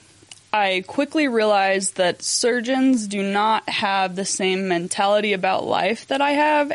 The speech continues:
and they do not have a lifestyle that I wanted to have for the rest of my life.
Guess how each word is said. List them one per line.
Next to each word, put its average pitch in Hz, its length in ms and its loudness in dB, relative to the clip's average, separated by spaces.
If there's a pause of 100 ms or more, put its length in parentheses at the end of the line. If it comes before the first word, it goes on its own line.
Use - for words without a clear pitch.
and 202 640 -2
they 185 160 0
do 185 140 -2
not 180 460 0
have 190 340 -2
a 180 80 2
lifestyle 165 680 -2
that 95 140 0
I 92 120 -2
wanted 90 500 -4
to - 300 -6
have 202 340 -4
for 175 60 -8
the 180 80 -4
rest 185 180 -4
of 196 60 -6
my 180 60 -2
life. 190 300 -4